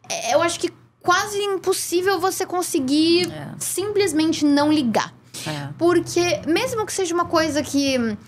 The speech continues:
Speaker 1: é, não seja uma insegurança sua,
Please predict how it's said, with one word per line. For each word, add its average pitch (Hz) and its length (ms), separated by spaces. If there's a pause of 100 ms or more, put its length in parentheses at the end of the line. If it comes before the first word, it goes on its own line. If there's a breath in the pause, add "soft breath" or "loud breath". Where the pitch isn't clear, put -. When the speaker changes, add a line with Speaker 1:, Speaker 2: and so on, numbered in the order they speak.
(440 loud breath)
Speaker 1:
é, 247 380 (180)
não 294 280
seja 302 420
uma 262 80
insegurança 240 640
sua, 247 640